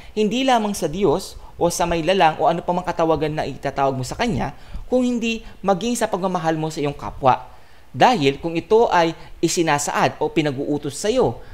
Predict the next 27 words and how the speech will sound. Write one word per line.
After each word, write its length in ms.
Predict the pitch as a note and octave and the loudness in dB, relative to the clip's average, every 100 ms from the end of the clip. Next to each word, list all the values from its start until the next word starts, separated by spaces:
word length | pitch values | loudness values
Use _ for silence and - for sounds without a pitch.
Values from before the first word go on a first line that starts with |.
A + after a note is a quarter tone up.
| - D3+ | -12 -2
na 160 | D3 | 0
pinaniwalaan 800 | D3 D#3+ E3 D#3 D#3 C#3+ C3 D3 | 0 -2 0 2 4 4 4 2
mo 160 | C#3+ C3+ | 0 0
na 160 | B2+ | 0
may 160 | A#2 A#2 | 0 2
lalang 320 | A#3+ G3 C#3+ F#3 - - | 2 2 2 -2 -14 -6
at 160 | D3+ | -4
sinabi 400 | D#3 D#3 C#3+ C3+ | -2 0 2 0
sa'yo 160 | D#3 C#3+ | 0 -2
na 80 | C#3+ | 0
mahalin 400 | C3 C3+ G#3+ E3+ | -2 -2 0 -2
ang 80 | |
kapwa, 400 | - B3 - C#3 | -2 -2 0 -2
gagawin 400 | C#3+ B3 F#3 D#3+ | 0 -2 2 2
mo 80 | A#2+ | 2
ito. 320 | A2+ E3 - | 0 0 -2
Ibig 160 | - A#3+ | -6 0
sabihin 320 | C4+ A#3 G#3+ | 2 2 0
nito, 400 | G3 - A2+ F3+ - - - | 0 0 0 0 -6 -14 -2
ang 400 | - E3 E3 E3 - | 4 8 8 4 0
pagkakaroon 640 | F3 E3+ F3 F3 F3 G3 G3 | 0 2 2 2 2 2 0
ng 80 | |
mataas 480 | F#3+ E3+ - F3+ - | 0 0 0 -2 -2
na 80 | C#3+ | -2
antas 320 | D3+ - D3+ | -2 -4 -6
ng 80 | D3+ | -6
espiritualidad. 960 | D#3+ - D#3 C3 C3+ A#2 E3+ B2 - | -8 -4 -4 0 0 2 4 4 2